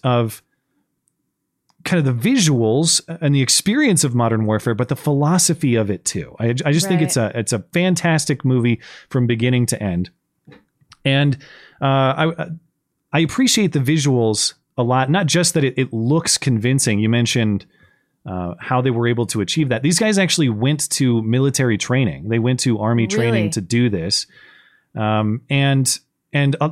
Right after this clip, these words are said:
Speaker 1: it's not just that the combat and the, the, the gore effects look realistic.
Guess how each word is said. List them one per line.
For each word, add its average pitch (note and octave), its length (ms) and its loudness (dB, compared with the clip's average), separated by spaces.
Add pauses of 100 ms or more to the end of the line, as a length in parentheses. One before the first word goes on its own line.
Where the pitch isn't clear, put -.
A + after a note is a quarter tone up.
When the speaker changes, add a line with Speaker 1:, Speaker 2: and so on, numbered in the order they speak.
Speaker 1:
it's E3+ 180 -2
not B3 160 0
just F3 300 0
that E3+ 100 -2
the - 80 -2
combat D#3+ 720 0
and B2+ 140 2
the, A2 160 2
the, G#2+ 340 0
the G#2+ 140 -6
gore B2 360 0
effects D#3+ 460 0
look D3 220 -2
realistic. D3+ 640 0